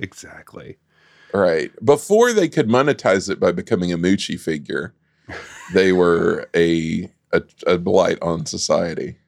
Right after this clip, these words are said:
Speaker 1: Yeah, Moochie figure is more of the symptom of leisure, but, uh,
Speaker 2: <laughs>
Speaker 1: this,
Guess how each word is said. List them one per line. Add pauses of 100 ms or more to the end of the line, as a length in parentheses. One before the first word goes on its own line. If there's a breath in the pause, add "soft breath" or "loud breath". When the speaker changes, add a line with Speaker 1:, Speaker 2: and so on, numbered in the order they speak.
(140)
Speaker 1:
Yeah,
Moochie
figure
is
more
of
the
symptom
of
leisure, (180)
but,
uh,
Speaker 2:
<laughs>
Speaker 1:
this,